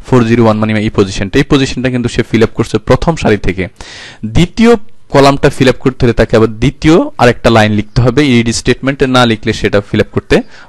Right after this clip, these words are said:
পারবে না। তাইলে আমরা এটা column by column একটা idea পেলাম। চ-, পঁচিশ number পেজে, চব্বিশ number পেজে পা-, চব্বিশ number পেজে পেলাম row by row এর idea। আর এখানে আমাদের একটা order, অর্থাৎ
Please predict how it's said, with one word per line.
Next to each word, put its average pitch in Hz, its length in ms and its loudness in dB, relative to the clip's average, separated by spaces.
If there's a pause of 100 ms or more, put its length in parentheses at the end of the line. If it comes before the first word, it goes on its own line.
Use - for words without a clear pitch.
পারবে 90 280 2
না। 101 60 -14 (380)
তাইলে 143 240 4
আমরা 156 180 2
এটা 156 100 0 (100)
column 139 280 4
by 131 180 4
column 120 300 4
একটা - 180 0
idea 104 360 2
পেলাম। 113 260 2 (400)
চ-, 120 180 -4
পঁচিশ 131 280 0
number 117 220 0
পেজে, 117 300 0 (160)
চব্বিশ 139 340 -2
number 127 220 0
পেজে 123 260 2
পা-, 117 200 2 (100)
চব্বিশ 127 320 -2
number 123 200 0
পেজে 117 200 2
পেলাম 117 160 0 (100)
row 123 180 6
by 123 160 6
row 110 160 6
এর 110 40 6
idea। 104 340 4 (500)
আর - 180 2
এখানে 160 380 4
আমাদের 127 200 0
একটা 117 200 2
order, 113 400 6
অর্থাৎ - 280 0